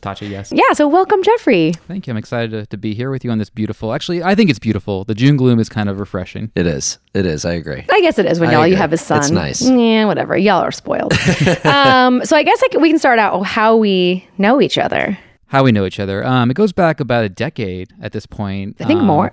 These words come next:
Speaker 2: I think
Speaker 1: more, yeah, actually.
Speaker 2: we don't have to age ourselves,
Speaker 1: No, we
Speaker 2: but, uh,
Speaker 1: don't.
Speaker 2: it's been a while.
Speaker 1: It's been a while. Um, yeah, we met. I, I used to work, um, in advertising at an agency, uh, Red Interactive,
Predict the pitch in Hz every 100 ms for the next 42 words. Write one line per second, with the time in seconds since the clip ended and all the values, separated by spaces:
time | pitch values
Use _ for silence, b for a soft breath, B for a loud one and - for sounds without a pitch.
0 | - 113 135 190 135 120 117 160 151 156
1 | 214 262 269 - 160 165 - - 160 175
2 | 165 233 233 240 - 247 160 - 196 127
3 | - 135 87 - b b b 135 117 107
4 | 101 110 - 156 117 117 180 170 151 131
5 | 131 135 139 151 139 127 123 - 113 107
6 | 104 101 107 101 101 98 98 92 98 92
7 | 104 101 95 95 95 92 - 98 98 117
8 | 104 92 92 98 98 98 98 95 90 -
9 | 104